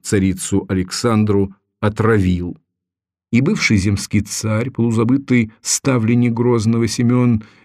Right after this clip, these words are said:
Бекбулатович, ослепший под старость, ослеплён всё тем же Борисом Годуновым. Он же, кстати, и Москву сжёг тотчас по убиении царевича Дмитрия, чтобы отвлечь внимание царя и столичного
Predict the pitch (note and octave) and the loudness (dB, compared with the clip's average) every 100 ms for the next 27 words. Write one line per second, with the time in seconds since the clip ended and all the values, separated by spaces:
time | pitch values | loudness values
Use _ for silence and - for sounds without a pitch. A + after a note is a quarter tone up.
0 | - G#2 A#2+ A#2 A2 C3 A#2 A#2 - A2 | -6 0 0 2 2 2 2 0 -2 0
1 | A2 - A2 A2 A2+ G#2 - A2 A2 A#2 | 0 -2 -4 0 0 0 -2 0 0 -2
2 | - - - F3+ A2 - - - _ _ | -4 -6 -2 0 0 -4 -12 -16 _ _
3 | A2+ A2 A#2 A2+ G#2+ C#3+ D#3+ - G#2+ - | -2 -2 0 -2 0 0 -2 -6 -10 -6
4 | G#2+ B2+ A#2 C3 C3 _ G2 G2+ G#2+ G#2+ | -2 -2 -2 -6 -8 _ -6 -2 -2 -2
5 | G#2+ G2+ G#2 A2 G#2+ G#2+ G#2 G2 - _ | 0 0 2 4 4 0 -2 -6 -12 _
6 | _ _ _ - - F#3+ E3+ A#2 - A#2 | _ _ _ -18 -4 0 2 0 0 -2
7 | G#2 A2 G2+ F#2+ - G2+ A#2 D#3 - - | 0 2 2 0 -4 -2 -2 -4 -10 -6
8 | G#2+ A#2 C3+ - - C#3 C#3 - C3+ - | -2 0 -2 -2 -4 -4 -2 -6 -6 -4
9 | - B2+ B2 B2+ C3 B2+ B2 A#2 - A#2+ | 2 2 2 0 2 2 2 0 0 0
10 | A#2 - - A2+ G2 A#2+ A#2 A2 A2+ G#2+ | 0 -2 0 0 2 2 2 2 -2 -2
11 | - G#2+ A2 G#2+ A2 A2 G#2 A2+ A2 G#2+ | -2 0 0 0 -2 0 2 4 4 4
12 | G#2+ G#2 - G#2+ G#2 G#2 G#2+ G#2 - G#2+ | 2 0 0 0 0 0 0 -2 0 0